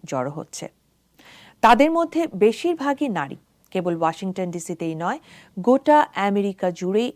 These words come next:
এমন বিক্ষোভের পরিকল্পনা রয়েছে। ওয়াশিংটন ডিসিতে হাজারো মানুষের বিক্ষোভ, পদযাত্রা শনিবারই শুরু হয়েছে।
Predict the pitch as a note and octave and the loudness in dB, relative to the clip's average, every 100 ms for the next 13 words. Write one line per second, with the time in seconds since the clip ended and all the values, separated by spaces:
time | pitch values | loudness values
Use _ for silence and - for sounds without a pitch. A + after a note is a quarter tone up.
0 | - F3 F#3+ A#3+ C4 G3 E3 - F3+ G3 | -4 -2 -2 -2 -4 -6 -8 -8 -6 -4
1 | A3+ - E3 D#3 D3 C#3 C#3+ C#3+ D3+ C#3+ | -4 -2 -4 -2 -6 -6 -10 -10 -10 -12
2 | - F3+ _ _ - - - - A3+ A#3 | -14 -18 _ _ -20 -20 -12 4 4 4
3 | D#4+ D#4 D#4 A#3 A3+ A#3+ - B3+ B3+ - | -2 0 0 -2 -6 -6 -2 0 -2 -10
4 | - A#3 D4 D4+ F3+ D3+ - D#3 D#3 D#3 | -6 -2 0 0 -2 -10 -12 -12 -10 -10
5 | - C4 - _ - _ - A3+ A3 C#4 | -2 -2 -2 _ -20 _ 4 6 6 2
6 | C#4+ C4+ - C4+ C#4 - - A3+ C4 B3+ | 2 2 2 2 0 -4 -6 -6 -4 -2
7 | B3 B3 - D3+ D3 D#3+ - - | -2 -4 -8 -10 -8 -12 -14 -16